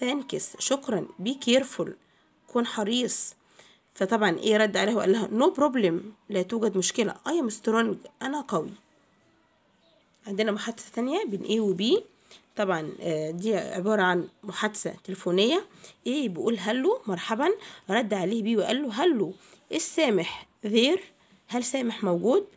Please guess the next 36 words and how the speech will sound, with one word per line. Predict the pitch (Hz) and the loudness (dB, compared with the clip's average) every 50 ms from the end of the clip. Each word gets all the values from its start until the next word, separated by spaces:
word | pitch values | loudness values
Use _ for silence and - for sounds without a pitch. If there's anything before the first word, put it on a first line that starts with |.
| - - - - - - | -20 -20 -20 -18 -6 -2
رد | 214 247 311 254 196 | 0 0 0 0 0
عليه | 202 190 175 202 240 202 214 - 233 233 | 0 0 0 0 -2 -4 -2 0 0 0
A | |
وقال | 196 190 220 262 | 2 0 0 0
له | 262 254 - - | -2 -4 -4 0
I | - 294 349 370 339 | 2 4 6 6 6
am | - | 4
sorry، | - - 269 240 185 156 - 185 190 _ _ _ _ - | 4 4 4 4 4 2 -2 -8 -12 _ _ _ _ -4
أنا | 208 196 - - 202 240 | -2 -2 0 0 0 0
آسف. | 269 269 - 160 - - _ - - - - _ 226 | 0 -2 -6 -8 -10 -14 _ -20 -20 -20 -12 _ 0
You | 233 330 349 294 | 2 2 2 2
have | 240 226 233 226 247 320 330 - - _ _ - | 0 0 2 2 2 2 0 -4 -10 _ _ -4
the | 208 214 208 180 165 - - | 0 2 2 2 0 0 0
wrong | 180 233 311 320 254 | 2 2 2 2 2
number، | 277 247 214 196 190 165 151 151 - - - - - - | 2 4 4 4 2 0 -2 -6 -8 -14 -20 -20 -10 -4
يعني | - 185 180 170 | -2 -2 0 -2
لقد | 160 175 - 240 214 | -2 -2 -4 -4 -2
اتصلت | 208 - 180 - 247 247 240 240 | -2 -4 -2 -2 -2 -2 0 0
برقم | 202 190 196 262 - - 320 | 0 0 0 0 0 -2 -2
خطأ. | 262 - - 175 - - - _ _ _ - - - - - - - | -2 -2 -6 -8 -8 -12 -14 _ _ _ -20 -18 -14 -14 -14 -8 -6
بعد | - 294 359 262 233 | -4 -2 -2 -2 -4
كده | 233 294 240 247 | -4 -2 -2 -2
بيقول | 180 - - 262 | -2 -2 -2 -2
له | 277 247 208 | 0 0 2
write | 196 220 302 302 - - | 2 0 0 -2 -6 -8
the | - 196 214 202 180 185 202 226 247 240 | -4 0 2 4 4 4 4 4 2 2
words، | 302 415 392 - - | 2 0 0 0 -4
اكتب | - - - 233 208 | -6 -6 -6 -6 -6
الكلمات. | 196 196 - 165 170 170 196 240 359 - - _ _ _ _ _ _ _ _ _ _ _ _ _ _ _ _ _ _ _ - - - - _ _ _ _ _ - | -4 -4 -4 -4 0 2 2 2 2 0 -6 _ _ _ _ _ _ _ _ _ _ _ _ _ _ _ _ _ _ _ -20 -20 -20 -20 _ _ _ _ _ -8
طبعًا | 208 208 190 175 | -6 -4 -2 -2
هنا | 175 180 214 226 | -2 -2 0 -2
بيقول | 202 180 170 202 220 | -2 -2 -4 -4 -2
لي، | 254 320 381 415 - - 269 | -2 -2 -2 -2 -4 -10 -8
آه، | - - 170 165 165 165 165 160 160 - | -4 -2 0 2 4 4 4 4 2 0
what | - 196 196 220 233 220 202 190 226 | -2 2 4 4 4 4 4 2 2
did | 262 - | 2 2